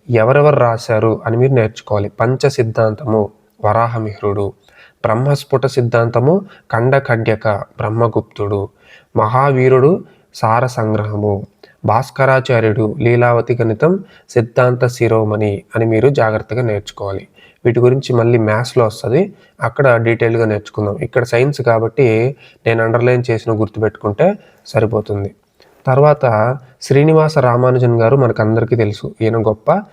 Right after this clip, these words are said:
మ్యాథమెటిషియన్. ఈయన ఇచ్చినటువంటి సూత్రాలు కొన్ని ఉన్నాయి.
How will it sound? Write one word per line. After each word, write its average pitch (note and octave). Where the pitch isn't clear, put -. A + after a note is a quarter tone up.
మ్యాథమెటిషియన్. A2+
ఈయన C#3
ఇచ్చినటువంటి C3
సూత్రాలు C3
కొన్ని G#2+
ఉన్నాయి. G2+